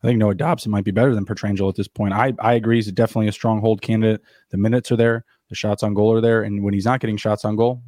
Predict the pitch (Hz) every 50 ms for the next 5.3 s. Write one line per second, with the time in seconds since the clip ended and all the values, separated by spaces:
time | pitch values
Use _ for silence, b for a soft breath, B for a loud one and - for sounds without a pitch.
0 | 127 - 120 123 127 127 131 135 139 - - 101 95 98 - - 123 107 110 107
1 | - 113 95 107 104 107 - 117 113 - 117 110 110 120 143 156 151 _ _ -
2 | - 143 143 131 123 - 135 123 123 - 131 120 117 110 - - - - 92 90
3 | - 110 110 117 110 - - 113 110 107 - B B B B B - 113 110 -
4 | 120 113 107 104 - 110 104 98 - _ _ _ - 117 117 113 101 - 117 104
5 | - - 110 107 104 -